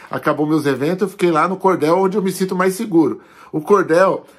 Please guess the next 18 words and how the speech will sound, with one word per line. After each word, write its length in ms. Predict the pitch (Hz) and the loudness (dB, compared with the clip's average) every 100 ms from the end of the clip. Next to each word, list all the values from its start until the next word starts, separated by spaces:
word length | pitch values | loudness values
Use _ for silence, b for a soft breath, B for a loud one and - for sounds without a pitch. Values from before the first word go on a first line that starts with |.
| B - | B -2
é 60 | |
o 100 | 147 | -2
mais 260 | 147 190 196 | 0 -2 -2
próximo 460 | - 156 170 185 | 0 0 0 -4
da 120 | 165 160 | -4 -4
literatura 540 | 151 160 156 165 156 | -2 -2 -2 -2 -4
marginal, 480 | 156 160 175 143 120 | -4 -4 -2 -2 -2
que 100 | 127 | -4
é 20 | |
o 60 | 123 | -4
gênero 360 | 127 131 135 | -4 -2 -4
que 80 | 135 | -4
a 60 | 127 | -4
gente 120 | 139 | -6
desenvolve 460 | 120 139 123 127 | -6 -4 -4 -4
aqui, 220 | 147 123 117 | -4 -4 -2
né? 140 | 127 | -4
Então, 360 | 139 151 196 | -4 -4 -6